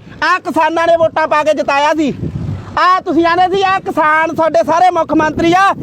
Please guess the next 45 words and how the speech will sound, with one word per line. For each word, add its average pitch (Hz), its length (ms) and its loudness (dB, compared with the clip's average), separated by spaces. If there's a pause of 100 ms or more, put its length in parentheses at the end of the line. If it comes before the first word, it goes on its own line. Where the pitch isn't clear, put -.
(280)
ਇਹ 370 60 2
ਪਿੰਡਾਂ 330 400 -2
ਦੇ 330 100 2
ਵਿੱਚੋਂ, 330 320 -2
ਸੱਥਾਂ 311 280 0
ਦੇ 311 60 -4
ਵਿੱਚੋਂ 320 220 -2
ਸਰਕਾਰ 294 360 0
ਚੱਲੂਗੀ। 311 500 0
ਤੇ - 600 -2
ਅੱਜ 294 120 -4
ਆ 330 120 2
ਸੱਥਾਂ 277 380 -2
ਵਾਲੇ 269 180 0
ਬੈਠੇ 247 320 0
ਆ 269 40 2
ਇੱਥੇ। 233 260 -2 (1500)
ਜੇ 277 100 4
ਕਿਸਾਨ 339 640 0
ਤੁਹਾਡੇ 339 260 0
ਦੁਆਰ 330 340 2
ਤੇ 359 160 -2
ਆਉਂਦੇ 359 260 2
ਆ, 349 200 2 (320)
ਜੇ 311 80 4
ਕਿਸਾਨ 339 500 0
ਆਪਦਾ 349 280 -2
ਪ੍ਰੋਟੈਸਟ 370 420 -2
ਮੁਜ਼ਾਹਰੇ 359 380 0
ਕਰਦੇ 349 340 0
ਆ, 349 160 2
ਤੇ - 380 -4
ਤੁਸੀਂ 349 300 0
ਕਹਿੰਦੇ 359 200 0
ਮਾਹੌਲ 339 280 0
ਖਰਾਬ 254 280 -2
ਕਰਦੇ 285 340 0
ਆ, 277 100 2
ਤੇ - 340 -4
ਫਿਰ 330 180 2
ਕਿਸਾਨ 311 380 -2
ਕੀ 311 180 -2
ਕਰਨ? 311 320 0 (320)
ਫਾਇਲ 381 320 2
ਲਾਉਣ, 392 320 2